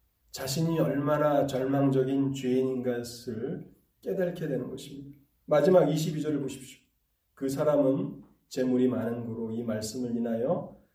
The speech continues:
슬픈 기색을 띠고 근심하여 가니라. 오늘날 얼마나 많은 사람들이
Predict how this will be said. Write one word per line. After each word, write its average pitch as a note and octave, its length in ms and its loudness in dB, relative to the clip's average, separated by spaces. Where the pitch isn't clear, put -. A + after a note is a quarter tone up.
슬픈 A#3 720 -2
기색을 D#3+ 640 0
띠고 E3+ 520 -2
근심하여 C#3+ 960 -4
가니라. B2 440 -14
오늘날 A3 360 12
얼마나 A#3+ 340 12
많은 A3+ 300 8
사람들이 A3 800 2